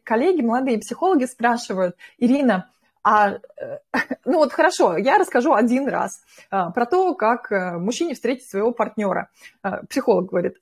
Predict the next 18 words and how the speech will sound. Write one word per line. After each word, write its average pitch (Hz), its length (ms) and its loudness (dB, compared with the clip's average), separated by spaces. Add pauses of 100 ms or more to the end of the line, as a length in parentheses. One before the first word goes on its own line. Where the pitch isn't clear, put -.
«А 220 120 -4
что - 160 -2
дальше-то? 254 420 2
Я 208 140 2
же 240 80 0
не 247 120 4
знаю, 277 280 0
о 233 40 0
чём 247 200 -2
говорить 202 320 0
дальше». 196 440 -2 (500)
Ну, 285 120 2
то - 160 2
есть, 247 300 -4
а, 226 260 -2
она, 262 340 -2
это 254 240 -4
значит, 302 440 -2